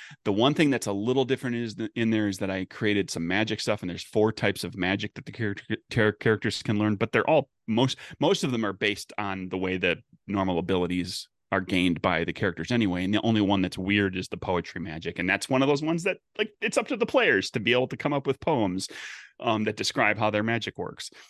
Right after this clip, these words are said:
And then, and, and then it was a bunch of world building stuff and I, you know, little different realms that the characters can go to that kind of expands on the world that's presented in the book.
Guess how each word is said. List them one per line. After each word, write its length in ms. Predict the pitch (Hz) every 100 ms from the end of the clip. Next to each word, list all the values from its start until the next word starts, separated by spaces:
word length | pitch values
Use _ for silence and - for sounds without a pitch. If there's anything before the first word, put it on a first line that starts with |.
| _ _
And 120 | 117
then, 180 | 117 117
and, 220 | 117 123
and 140 | 98 113
then 80 | 110
it 80 |
was 120 | 117 113
a 40 |
bunch 260 | 104 98 104
of 240 | 95 -
world 440 | 101 95 92 95
building 400 | 95 92 92 87
stuff 440 | 87 - 87 90 -
and 140 | 87
I, 100 | 85 -
you 80 |
know, 100 | -
little 260 | 101 107 92
different 360 | 98 95 90 -
realms 440 | 98 87 87 92
that 120 | 87
the 60 | 87
characters 420 | - 85 - 80
can 160 | - 92
go 160 | 87
to 160 | 90 98
that 160 | 78 -
kind 180 | -
of 60 | 85
expands 640 | - - 98 92 90 95
on 140 | 87 78
the 60 |
world 360 | 90 90 90 -
that's 160 | 76
presented 500 | - 98 64 67 -
in 60 | -
the 80 | 127
book. 320 | 147 -